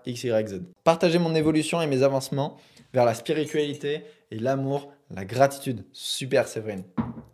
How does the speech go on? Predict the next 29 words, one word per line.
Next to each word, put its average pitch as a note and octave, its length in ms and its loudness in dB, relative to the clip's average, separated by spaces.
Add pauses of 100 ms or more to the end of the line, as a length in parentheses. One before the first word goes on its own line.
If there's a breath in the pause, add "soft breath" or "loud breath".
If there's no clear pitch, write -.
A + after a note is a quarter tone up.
(600)
Et A#2+ 80 -8
pour - 120 -12
ça, F3 120 0
tu F3 80 -10
peux A#2+ 120 -10
partager C3 360 -4
ton C#3+ 100 -8
histoire. - 480 -6 (360 soft breath)
Tu - 60 -20
peux B2+ 100 -2
partager C3 400 -2
ce C#3 80 -10
que C3 100 -18
tu A2+ 140 -12
vis, E3 220 -6
tu F3+ 100 -14
peux A#2+ 140 -10
partager A#2+ 360 -6
tes A2+ 120 -10
challenges, F3 440 -2
tu - 100 -14
peux A#2+ 100 -10
partager - 340 -6
tout - 80 -14
ça. D3 280 -6 (360 loud breath)
Parfois, F#3 280 -2
on F#3+ 100 0
se D3 80 -4
dit, « F#3 280 -4